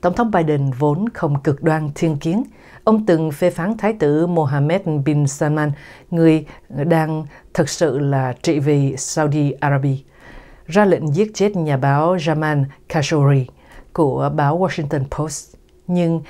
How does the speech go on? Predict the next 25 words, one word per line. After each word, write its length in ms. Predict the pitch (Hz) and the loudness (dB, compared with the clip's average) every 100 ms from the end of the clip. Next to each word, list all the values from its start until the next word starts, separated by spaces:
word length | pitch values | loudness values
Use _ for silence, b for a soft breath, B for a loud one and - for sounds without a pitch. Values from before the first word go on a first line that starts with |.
| B | B
để 160 | 175 156 | 2 2
giải 220 | 160 151 | 4 0
quyết 220 | 147 220 214 175 | 2 0 0 0
tình 160 | 143 | -2
trạng 240 | 143 135 139 | 0 -4 -2
khủng 220 | 143 143 | -4 -4
hoảng 220 | 151 139 | -4 -6
xăng 280 | 160 156 147 | -4 -4 0
dầu 260 | 143 135 135 | 0 0 -2
của 240 | 147 131 139 | -2 -2 -2
thế 100 | 165 | -2
giới, 220 | 151 175 196 B B B | 0 0 -2 B B B
ông 140 | 220 | 2
vẫn 200 | 196 160 | 2 0
sẵn 200 | - 143 | -2 -4
sàng 420 | 147 160 143 135 | -2 -2 -2 -2
đến 260 | 151 147 196 | 0 0 -2
Saudi 360 | 208 170 160 156 | -2 -2 0 -2
Arabia 580 | 156 151 147 147 147 143 139 B B B - | -2 0 -2 -2 -2 -2 -4 B B B -4
gặp 240 | 139 147 131 139 | -2 -2 -4 -4
Thái 140 | 156 | -4
tử 320 | 165 143 143 | -2 0 0
Mohammed 580 | 156 156 143 135 139 160 170 | 0 0 0 0 0 0 -2
bin 280 | 151 147 | -2 0
Salman. 400 | 135 - 135 135 | -2 -2 0 0